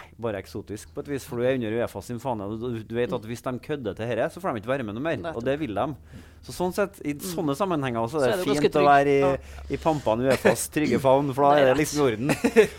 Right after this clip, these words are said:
Speaker 1: Men, eh, og så står det et, eh, megasvært, eh, høyhus, og det er da et luksushotell under oppføring. De har en treningshall ved siden av med plass til åtte tusen tilskuere, tror jeg det var. Dobbelt treningsanlegg og en svær stadion. Men vi skulle jo sende denne kampen på radioadressa.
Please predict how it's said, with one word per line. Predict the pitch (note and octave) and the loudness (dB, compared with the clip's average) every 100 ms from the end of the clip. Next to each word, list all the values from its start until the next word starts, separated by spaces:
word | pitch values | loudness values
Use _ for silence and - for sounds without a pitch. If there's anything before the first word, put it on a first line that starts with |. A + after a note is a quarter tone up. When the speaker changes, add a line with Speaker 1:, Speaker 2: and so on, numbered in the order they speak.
| - - | -18 -2
Speaker 1:
Men, | E3+ F#3 | 2 6
eh, | F#3 F#3 | 6 6
og | F#3 | 4
så | F#3 | 0
står | F#3 G3+ | 0 4
det | D#3 D3+ | 6 4
et, | E3+ | 0
eh, | F3 F3 | 0 0
megasvært, | F3 E3 C3+ B2+ C3+ C#3 - | 2 2 2 0 0 -2 -2
eh, | D3 C#3+ C#3+ C#3+ | 0 2 2 2
høyhus, | C#3+ E3 C3+ F3 A#3 - - | 0 -2 0 -2 -4 -12 -12
og | C3 | -4
det | C#3 | 0
er | C#3+ | 2
da | C3 | 2
et | B2+ B2 C3+ | 2 -2 -10
luksushotell | C3 - G#2 G#2+ F#2 A#2 | -10 -10 -14 -14 -8 -6
under | A#2+ A#2+ | -4 -4
oppføring. | B2 - G#2 B2 G3+ A#3 - _ _ - | -6 -4 -4 -4 -6 -10 -20 _ _ -10
De | B2 | -6
har | B2+ C3 | -2 -2
en | C3 | -2
treningshall | D3 C3 G#2 G#2+ A2 | -2 -4 -4 -6 -6
ved | C3+ | -6
siden | - C#3+ | -6 -4
av | A2+ | -4
med | B2 A#2+ | -4 -4
plass | C3 | -6
til | C3 | -6
åtte | C3 A#2+ | -8 -8
tusen | A2 G#2 G#2+ | -10 -8 -8
tilskuere, | A#2+ A2 G#2 | -8 -6 -6
tror | A2 E3 | -2 -2
jeg | |
det | |
var. | F3 A#3 - _ _ _ | -2 -4 -8 _ _ _
Dobbelt | - C3 A#2 | -4 -2 -2
treningsanlegg | D#3 C3+ A2+ G#2 A#2+ D#3 | -2 -4 -4 -4 -4 -2
og | B2+ | -4
en | |
svær | A2+ A2 G#2+ | -6 -4 -4
stadion. | G2 G2+ E2 D2+ - - - _ _ _ _ _ _ - | -4 -6 -6 -12 -18 -20 -20 _ _ _ _ _ _ -14
Men | G2+ B2 G2+ - _ _ _ - | -8 -8 -8 -14 _ _ _ -16
vi | G#2+ | -12
skulle | - G#2+ | -10 -10
jo | F#2+ | -8
sende | B2 A2+ | -8 -8
denne | G#2+ A2 | -8 -8
kampen | A2+ F#2+ F#2+ | -10 -10 -10
på | A2+ | -6
radioadressa. | G#2+ F#2 F2+ - D3+ | -6 -6 -8 -6 -8